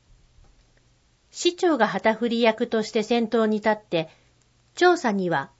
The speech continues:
高校生にも手伝いをお願いし、次世代への継承を図り、また市内全域に機運を醸成させながら、国の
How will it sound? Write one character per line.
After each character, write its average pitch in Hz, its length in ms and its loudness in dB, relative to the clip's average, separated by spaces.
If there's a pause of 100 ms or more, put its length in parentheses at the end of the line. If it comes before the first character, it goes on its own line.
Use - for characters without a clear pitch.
(120)
高 320 180 4
校 381 240 2
生 208 240 -2
に 220 160 2
も 185 320 0
手 196 100 -4
伝 294 340 0
い 233 40 2
を 170 100 2
お 165 80 0
願 165 300 -2
い 156 40 -6
し、 160 320 -12 (480)
次 185 200 -8
世 349 160 2
代 233 260 2
へ 254 80 0
の 202 140 0
継 220 240 -2
承 208 260 -2
を 196 60 -2
図 185 120 -4 (180)
り、 147 200 -8 (400)
ま 196 160 0
た 170 320 0 (100)
市 - 220 -2
内 285 240 0
全 185 320 0
域 196 240 -4
に 185 260 -4 (200)
機 349 200 4
運 269 200 2
を 175 100 0
醸 220 260 2
成 240 220 -2
さ 240 140 -4
せ 233 120 -4
な 214 140 0
が 202 160 0
ら、 190 200 0 (460)
国 240 300 2
の 226 240 2